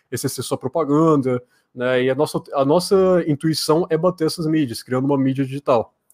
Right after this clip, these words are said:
É, a longo prazo, assim, o, o, o Rufino me, me colocou na diretoria desse projeto, ele me chamou pra criar esse projeto com ele.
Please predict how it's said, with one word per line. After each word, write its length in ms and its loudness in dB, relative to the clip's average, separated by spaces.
É, 100 -4
a 80 4
longo 300 6
prazo, 300 4
assim, 340 0
o, 80 -2
o, 540 -2
o 20 0
Rufino 340 -2
me, 220 0
me 240 0
colocou 360 0
na 100 4
diretoria 420 -2
desse 160 -10
projeto, 320 -2
ele 100 0
me 80 0
chamou 300 0
pra 240 -2
criar 240 -2
esse 100 -4
projeto 300 -4
com 160 -4
ele. 160 -4